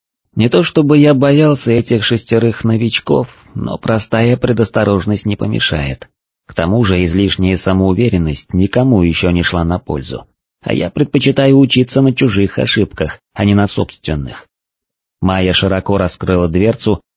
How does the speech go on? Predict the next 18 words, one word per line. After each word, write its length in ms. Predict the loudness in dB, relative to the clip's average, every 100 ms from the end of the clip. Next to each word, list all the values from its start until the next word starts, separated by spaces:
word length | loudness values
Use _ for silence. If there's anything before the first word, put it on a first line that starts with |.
| _
скрипнувшую 760 | -2 0 2 0 2 2 2
так 300 | 0 -4 -2
громко 380 | 0 0 0 -2
и 60 | -2
противно, 580 | -2 -4 0 2 2
что 200 | 0 -2
я 160 | 0 0
даже 320 | 0 -2 -2
сморщился. 720 | -2 -4 -4 -6 -8 -10 -12 -14 _ _ _ _ _ _ _
Никто 360 | -2 -2 2 0
даже 300 | 4 2 4
не 120 | 2
пошевелился, 1080 | 2 -2 0 2 4 4 2 0 -2 -2 -2 _ _ _ _
внимательно 600 | -2 2 2 2 2 2
глядя 380 | 2 0 2 0
то 220 | 0 0
на 160 | 2 0
меня, 720 | 0 0 -2 -2 0 -2